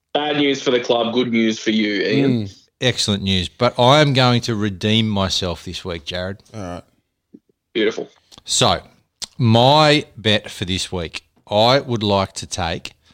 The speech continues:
Speaker 3: the Eels to cover the line.
Speaker 1: Yep.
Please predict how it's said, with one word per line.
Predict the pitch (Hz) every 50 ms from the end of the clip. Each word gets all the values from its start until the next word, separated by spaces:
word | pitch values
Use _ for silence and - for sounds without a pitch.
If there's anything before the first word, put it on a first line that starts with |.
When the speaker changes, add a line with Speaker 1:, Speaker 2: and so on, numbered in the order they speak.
| _ _ _ _ _ _ _ _ _ -
Speaker 3:
the | 98
Eels | 95 110 127 151 165 151 - -
to | 127
cover | - - 135 120
the | 117 113 110
line. | 107 101 98 98 98 110 147 214 - _ _ _ _ _ _ _ _ _ _ _ _ _ _
Speaker 1:
Yep. | - - - - - -